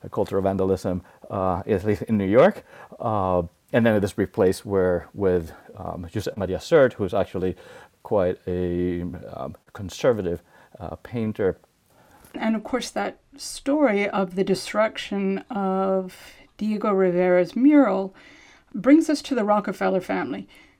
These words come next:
Speaker 2: who are crucial in the story of the Museum of Modern Art in New York, both to the founding of it and the fortunes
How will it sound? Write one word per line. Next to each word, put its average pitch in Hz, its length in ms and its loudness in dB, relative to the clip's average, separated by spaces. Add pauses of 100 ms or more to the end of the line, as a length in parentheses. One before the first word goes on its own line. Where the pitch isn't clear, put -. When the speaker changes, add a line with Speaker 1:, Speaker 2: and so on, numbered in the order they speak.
(120)
Speaker 2:
who 247 500 0
are 220 640 0 (100)
crucial 349 460 2
in 202 200 0
the 185 100 2
story 180 680 0 (420)
of 196 440 0
the 196 120 0
Museum 190 640 2
of 180 200 -8
Modern 180 400 -2
Art 180 220 -6
in 185 140 -4
New 185 100 0
York, 180 440 -4 (340)
both 202 280 -4
to 214 80 -10
the 190 120 -4
founding 247 580 4
of 180 160 0
it 190 280 -2
and 190 200 -2
the 202 60 -4
fortunes 185 1120 -6